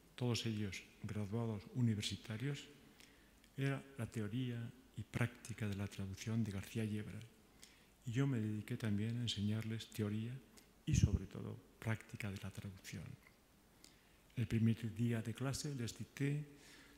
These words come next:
la frase inmortal de Mefistófeles: Gris caro amigo, es toda teoría y verde el árbol dorado de la vida, pero jamás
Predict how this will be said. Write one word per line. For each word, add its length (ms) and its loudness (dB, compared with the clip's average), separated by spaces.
la 120 -2
frase 560 0
inmortal 680 0
de 80 -2
Mefistófeles: 1000 -4
Gris 760 2
caro 220 6
amigo, 340 8
es 240 4
toda 180 2
teoría 560 4
y 100 2
verde 460 8
el 120 0
árbol 360 2
dorado 420 2
de 80 0
la 100 0
vida, 220 0
pero 180 12
jamás 380 2